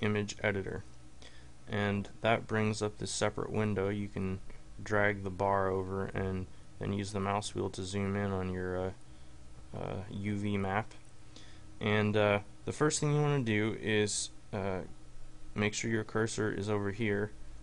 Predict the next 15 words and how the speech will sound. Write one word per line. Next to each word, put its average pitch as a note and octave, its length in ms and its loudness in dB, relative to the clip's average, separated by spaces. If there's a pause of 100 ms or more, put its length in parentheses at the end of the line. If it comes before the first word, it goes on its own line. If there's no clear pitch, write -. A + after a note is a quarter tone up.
(280)
and, G2 420 0
uh, G2 260 2
hit G#2+ 380 0
A A2 380 4 (140)
to - 120 -6
select G#2 440 0 (100)
all, A2 300 2 (840)
and G2+ 380 2 (420)
then G#2 340 2
go G2+ 120 4
to G2+ 240 2
unwrap, G#2+ 640 4 (680)
and G#2 360 0
you G#2 140 -2
can G2 380 0